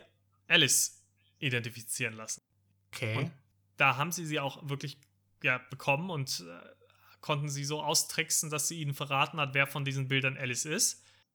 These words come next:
Speaker 1: Weil, ich hatte es ja gerade schon mal angesprochen, die
Speaker 2: Ja.
Speaker 1: Deutschen haben ja, die haben sich schon gedacht, da muss irgendwelche Spionage vorgehen
Speaker 2: Ja.
Speaker 1: in dem Bereich. Weil wenn die
Speaker 2: Ja.
Speaker 1: da immer unsere Konvois abfangen, wenn die immer genau wissen, was wir machen, wenn die wissen, wo der Kaiser lang fährt, dann muss ja irgendwas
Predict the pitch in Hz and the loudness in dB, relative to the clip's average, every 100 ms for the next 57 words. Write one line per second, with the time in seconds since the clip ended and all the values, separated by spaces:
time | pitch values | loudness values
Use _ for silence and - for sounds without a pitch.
0 | _ - 123 147 208 - 151 143 147 143 | _ -6 4 6 4 0 0 2 4 6
1 | 151 147 147 143 175 143 - 139 143 139 | 4 4 0 -2 -2 -2 0 0 0 2
2 | 135 139 117 156 139 143 151 151 156 - | 4 4 2 2 2 4 4 4 2 -12
3 | _ _ _ _ _ _ _ _ _ - | _ _ _ _ _ _ _ _ _ 2
4 | 139 160 185 175 160 170 - 127 143 143 | 4 4 2 4 4 4 4 2 2 0
5 | 175 139 139 135 135 131 143 131 123 127 | 0 -2 0 0 0 -2 -2 0 2 2
6 | 131 - 156 143 135 123 117 117 113 139 | 0 6 6 8 4 0 -2 0 2 2
7 | - - - 135 139 160 156 156 160 165 | 0 -6 -10 0 2 6 8 8 6 4
8 | 165 151 151 143 _ - 143 160 170 185 | 2 0 0 -2 _ -2 0 2 0 -2
9 | - - 160 165 165 - - - 143 147 | -2 2 2 0 -8 -12 -20 -12 -4 -2
10 | 165 165 156 147 151 160 - 156 156 180 | 2 4 4 4 2 2 0 -2 -10 -16
11 | - 151 - 135 151 170 156 147 143 151 | -4 0 2 6 6 6 4 2 4 4
12 | 170 151 139 131 143 156 151 123 123 - | 4 2 2 4 6 6 4 0 -2 0
13 | 135 135 139 139 147 151 160 156 147 143 | 2 2 0 0 2 2 0 0 2 4
14 | - - _ | 2 0 _